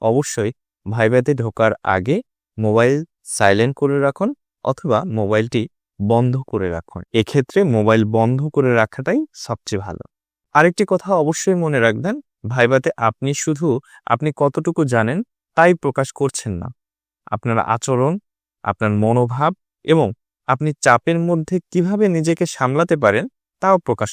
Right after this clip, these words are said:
করছেন। তাই সবসময় শান্ত থাকুন, হাসি মুখে সব প্রশ্নের উত্তর দিন।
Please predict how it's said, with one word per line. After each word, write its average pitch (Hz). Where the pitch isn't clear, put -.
করছেন। 95
তাই 104
সবসময় 160
শান্ত 113
থাকুন, 135
হাসি 160
মুখে 165
সব 123
প্রশ্নের 147
উত্তর 117
দিন। 95